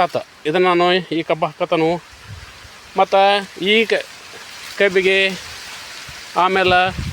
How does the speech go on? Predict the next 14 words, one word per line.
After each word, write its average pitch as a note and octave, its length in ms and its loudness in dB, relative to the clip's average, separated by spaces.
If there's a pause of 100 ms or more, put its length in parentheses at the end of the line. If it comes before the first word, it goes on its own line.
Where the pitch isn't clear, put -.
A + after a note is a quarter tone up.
(300)
ಎಂಬತ್ತಾರು F#3+ 520 2
ಜ್ವರ F#3+ 200 4
ಮಾತಾಡೋ F3+ 200 2 (100)
ಕಬ್ಬಿಗೆ E3+ 340 2 (680)
ಎಕರೆ G3 260 2
ಇಳುವರಿಯೊಳಗೆ F3+ 560 6 (360)
ಭಾಳ E3+ 140 6 (120)
ಡಿಪ್ರೆಸ್ E3 360 0
ಅಂತ F3 160 -2 (100)
ಹೇಳ್ಕ್ಯಾರ. E3 340 0 (320)
ನನ್ನ E3 260 2
ರೈತ F3 260 2
ಮಿತ್ರರಿಗೆ D#3+ 420 -2 (680)
ನಾನು E3 320 4